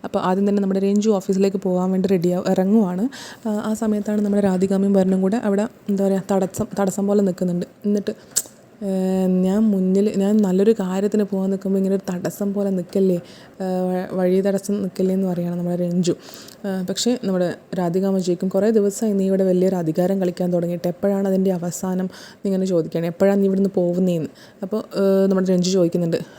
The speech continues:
"ഏ, ഗോവിന്ദേട്ടൻ അങ്ങനെ പറഞ്ഞോ? ഞാനിവിടെ പോവാനാ വന്നേന്ന് പറഞ്ഞോ?" എന്ന് ചോദിക്കും. "അല്ല, ഗോവിന്ദേട്ടൻ പറഞ്ഞാലേ നീ പോകൂ" എന്നിങ്ങനെ വരുൺ ചോദിക്കും. അപ്പോൾ, ഏ, വ-, നമ്മൾ പെണ്ണുങ്ങൾ തമ്മിൽ സംസാരിക്കുന്നിടത്ത് നീ എന്തിനാ സംസാരിക്കാൻ വരുന്നതെന്ന് നമ്മുടെ രഞ്ജു വരുണിനോട് ചോദിക്കും. ആ, എന്നിട്ട്, ഏ, നമ്മുടെ രാധികാമ്മ ചോദിക്കും, "നീയും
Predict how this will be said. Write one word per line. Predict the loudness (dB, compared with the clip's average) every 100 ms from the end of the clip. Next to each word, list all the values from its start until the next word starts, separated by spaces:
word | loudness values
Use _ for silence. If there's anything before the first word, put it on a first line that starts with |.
| -4
"ഏ, | -2
ഗോവിന്ദേട്ടൻ | 0 2 4 4 2
അങ്ങനെ | 2 2
പറഞ്ഞോ? | 2 0 -2
ഞാനിവിടെ | -2 0 0 2
പോവാനാ | 0 0 0 0 0
വന്നേന്ന് | 0 0 0 0
പറഞ്ഞോ?" | 0 -2 0
എന്ന് | -2
ചോദിക്കും. | -4 -8 -10 -14 -20 -18 -14 -2
"അല്ല, | -2
ഗോവിന്ദേട്ടൻ | 0 0 0 0 0
പറഞ്ഞാലേ | 0 2 2
നീ | 2
പോകൂ" | 4 6 6 6 4 2
എന്നിങ്ങനെ | 4 4 4 2 0
വരുൺ | 0 2 2
ചോദിക്കും. | 2 2 0 -2
അപ്പോൾ, | -4 -6 -8 -12 -20 -20 -12
ഏ, | -4 -2 0 0 0
വ-, | -2 0
നമ്മൾ | 0 2
പെണ്ണുങ്ങൾ | 2 2 4 4 4
തമ്മിൽ | 2
സംസാരിക്കുന്നിടത്ത് | 2 -2 0 0 0 0 0 0 0
നീ | 2 4
എന്തിനാ | 4 0
സംസാരിക്കാൻ | 0 0 0 -2 0
വരുന്നതെന്ന് | 2 2 0 0
നമ്മുടെ | 0
രഞ്ജു | 0 0 -2 -4 -6
വരുണിനോട് | -8 -2 0 2 0
ചോദിക്കും. | 0 -6 -10 -14 -16 -16 -20 -16 -16 -16 -10
ആ, | -8 -8 -6
എന്നിട്ട്, | -6 -4 -4
ഏ, | -4 -8 -6
നമ്മുടെ | -2 0 0 0
രാധികാമ്മ | 0 0 0
ചോദിക്കും, | 0 -2 0
"നീയും | 4 4